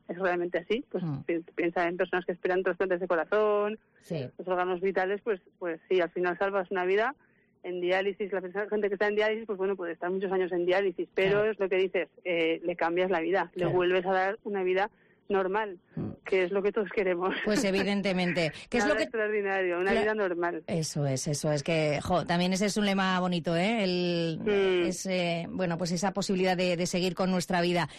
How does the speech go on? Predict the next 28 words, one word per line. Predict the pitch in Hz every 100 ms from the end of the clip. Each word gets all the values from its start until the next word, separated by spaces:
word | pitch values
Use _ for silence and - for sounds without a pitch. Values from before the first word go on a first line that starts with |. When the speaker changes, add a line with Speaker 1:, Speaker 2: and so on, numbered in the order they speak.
| -
Speaker 2:
¿Qué | - 226
podemos | 294 277 262 240
hacer, | 208 185 160 151
María? | 165 190 202 180 160
Eh, | 180 175
s-, | 160 -
mañana | 214 202 226 277
hay |
una | 262 247
mesa | 233 220
redonda, | 214 226 247 233 226 254 -
eh, | 185 180
ahí, | 175 185 196
bueno, | 190 185
vais | 170 180
a | 196
estar | - 190 190
en, | 190 185 175 170
en | 170
la | 175
Plaza | 170 180 185 175 170
Concepción | 180 180 165 180
Arenal, | 170 170 190 190
un |
poco | 175 180
aportando, | 180 175 180 180 180 170 160 156
Speaker 1:
Sí. | -
Speaker 2:
por, | 170 165